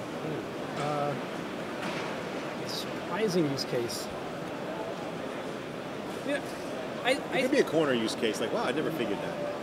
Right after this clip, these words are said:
Speaker 1: y-, you know, I, I would say, like, uh, some of the, one thing that actually surprised us was how common it is for people to have multiple applications reading out of the same stream.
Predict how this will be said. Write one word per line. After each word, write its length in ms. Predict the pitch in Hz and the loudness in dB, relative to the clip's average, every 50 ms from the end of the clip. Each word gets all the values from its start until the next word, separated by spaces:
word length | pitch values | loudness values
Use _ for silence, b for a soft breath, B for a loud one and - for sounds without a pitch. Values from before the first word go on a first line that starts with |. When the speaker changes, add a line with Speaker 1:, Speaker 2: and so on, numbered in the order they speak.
| - 240 | -4 -4
Speaker 1:
y-, 100 | 269 277 - 277 | -4 -4 -2 -2
you 60 | 277 | 0
know, 80 | 285 | 2
I, 120 | 285 294 285 - 233 | 2 2 2 2 0
I 60 | 254 | 0
would 120 | 285 254 | 0 2
say, 120 | - 277 302 | 2 2 4
like, 180 | 269 233 196 - - - - | 4 4 4 2 0 -2 2
uh, 360 | 190 185 175 160 156 151 151 160 - - - - - - - - - - - - - - - - - - - - - - - - - - | 4 6 6 6 6 4 2 0 -2 -4 -6 -6 -6 -6 -6 -6 -6 -4 -4 -4 -4 -4 -4 -4 -4 -4 -4 -4 -4 -6 -6 -6 -4 -2
some 320 | - - - - - 294 311 | -2 -2 0 2 4 4 6
of 60 | 302 | 6
the, 80 | 294 - - - - - 208 185 170 | 4 2 0 -2 -4 -4 -2 0 4
one 140 | 185 254 269 | 4 4 6
thing 160 | 269 330 277 | 6 4 6
that 100 | 240 226 | 6 6
actually 300 | 214 185 - - 208 185 | 6 4 4 4 4 4
surprised 420 | - 190 - - 190 175 170 143 190 | 4 2 2 4 4 4 4 4 4
us 160 | 180 - - | 2 4 6
was 160 | 180 165 - - - - | 4 4 4 2 0 -2
how 280 | - 196 196 208 208 185 165 160 185 | 0 4 4 6 4 4 2 -2 -2
common 440 | 185 190 202 202 190 180 170 160 160 - - - - - - - - - - - - | 0 2 4 6 6 6 6 6 4 2 -2 -4 -4 -4 -4 -4 -4 -4 -4 -2 0
it 100 | 190 165 | 2 4
is 180 | 175 180 160 - | 6 6 4 4
for 120 | - 175 | 2 0
people 260 | 165 - 196 - 185 | 0 0 0 2 4
to 60 | 170 160 | 6 6
have 160 | 151 139 151 | 6 6 4
multiple 440 | 160 160 180 185 185 180 185 180 165 | 6 6 6 6 4 4 4 4 4
applications 600 | 156 - 175 160 - 170 156 - 170 160 147 - | 4 4 2 2 2 2 2 4 2 2 2 2
reading 280 | 151 156 156 151 147 147 | 2 2 4 4 4 4
out 80 | 139 | 4
of 80 | 139 - | 4 2
the 60 | 131 | 2
same 240 | - - 143 135 127 | 0 0 0 0 0
stream. 300 | 117 - - 143 135 123 | -2 -2 -2 -2 -2 -2